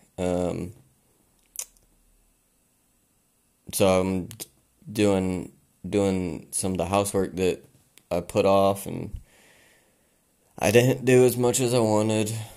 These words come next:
but that's 'cause I'm lazy. So, but at least I try, you know? And that kinda sounds like I'm making excuses, but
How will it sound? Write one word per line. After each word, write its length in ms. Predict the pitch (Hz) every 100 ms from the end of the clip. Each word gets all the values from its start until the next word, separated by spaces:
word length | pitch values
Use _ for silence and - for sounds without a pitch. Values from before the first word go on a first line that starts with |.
| -
but 520 | 92 92 92 - - _ _ _ _ _ _ _ _ _ _ _ _ _ _ _ _ _
that's 260 | - 101 101
'cause 200 | 107 98
I'm 140 | 104
lazy. 540 | 104 90 87 95 95 98 - - _ _ _ _ - 143
So, 380 | - 85 90 - -
but 320 | 90 95 - - - -
at 140 | 87
least 260 | 143 202 -
I 80 | 95
try, 640 | 98 98 85 80 78 95 - -
you 180 | 101 101
know? 300 | 113 120 120 _ _ _ _ _ _ _ _ _ - _ _ _
And 420 | 98 98 98 - _ _ - _ _ -
that 320 | 101 - _
kinda 300 | - 117 104
sounds 320 | - 101 101
like 180 | 95 87
I'm 100 | 90
making 360 | 95 95 95 85
excuses, 640 | - - 95 95 - 87
but 460 | - 95 87 -